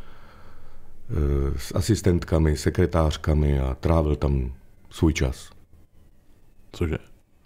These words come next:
Speaker 1: Ano. Tak, eh, zajímavý, zajímavé, že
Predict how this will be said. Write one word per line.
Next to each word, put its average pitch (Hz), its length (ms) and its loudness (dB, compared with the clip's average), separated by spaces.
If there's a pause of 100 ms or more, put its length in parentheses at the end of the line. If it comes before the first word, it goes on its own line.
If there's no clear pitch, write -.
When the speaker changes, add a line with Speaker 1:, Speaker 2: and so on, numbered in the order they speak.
Speaker 1:
Ano. 73 300 2 (1800)
Tak, - 340 0
eh, 80 140 6 (340)
zajímavý, 87 640 2
zajímavé, 90 600 4
že 87 220 4